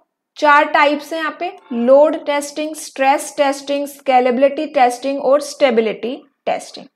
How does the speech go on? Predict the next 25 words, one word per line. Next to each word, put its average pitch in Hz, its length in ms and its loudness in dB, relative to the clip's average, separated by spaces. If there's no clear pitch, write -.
लोड 311 540 6
टेस्टिंग, - 680 -2
लोड 302 320 8
टेस्टिंग 330 480 2
में 330 140 -4
क्या 294 160 2
होता 254 360 2
है 247 300 -4
कि 302 320 -10
हम 294 500 0
हमारे 302 360 2
सॉफ्टवेयर 302 680 2
में 233 400 -4
कुछ 302 320 -2
एक्स्ट्रा 294 760 2
उसको 277 440 0
क्या 247 260 2
देंगे, 220 440 2
उसको 254 400 0
एक्स्ट्रा 240 440 -2
लोड 247 440 6
देंगे, 214 400 0
ए-, - 180 -2
जितनी 285 440 -6
उसकी, 294 600 -4